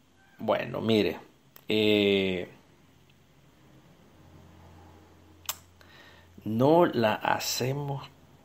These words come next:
pública. Y aquí vemos un signo como de, de pregunta, de interrogación. No sé qué, tal vez nos puede,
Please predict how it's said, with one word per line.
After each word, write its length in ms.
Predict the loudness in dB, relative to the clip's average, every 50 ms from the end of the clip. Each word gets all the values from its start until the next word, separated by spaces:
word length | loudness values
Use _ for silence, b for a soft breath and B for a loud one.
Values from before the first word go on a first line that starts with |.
| -20 _ _ _ _ _ -6
pública. 800 | -2 -2 -2 -2 -4 -8 -14 -14 -14 -16 -16 -16 -18 -18 -16 B B B B B B B B B B -20 -20 -20 _ b b b b b b b b b b b _ _ _ _ _
Y 160 | -8 -6 -4
aquí 360 | -4 -6 -6 -8 -6 -2 2 4
vemos 600 | 4 4 4 4 4 2 2 0 0 -2 -4 -4
un 460 | -2 -2 -2 -2 -2 -4 -6 -6 -8
signo 500 | -6 -4 -4 -2 -2 -2 -4 -4 -6 -6
como 300 | -6 -6 -4 -4 -4 -4
de, 580 | -4 -4 -6 -6 -8 -8 -10 -10 -12 -12 -14 -14 -14
de 120 | -14 -14
pregunta, 800 | -6 -6 -4 0 2 2 2 2 0 -2 -6 -10 -14 -14 -14 -16 -14
de 140 | -12 -12 -12
interrogación. 800 | -12 -14 -12 -10 -10 -8 -8 -8 -10 -10 -4 -2 -2 -2 -2 -6 -10 -16 -20 -18 -14
No 160 | -12 -12 -10
sé 200 | -6 -6 -6 -6
qué, 160 | -6 -8 -8 -8 -8 -8 -10 -10 -10 -10 -14 -18 -12 -10 -10 -10 -10 -16 -18 -18 -18 -14 -14 -16 -16 -16 _ _ _ _ _ -12
tal 180 | -10 -10 -8
vez 200 | -4 -4 -4 -2
nos 160 | -4 -6 -8
puede, 480 | -8 -6 -4 -2 -2 -2 -2 -4 -6 -10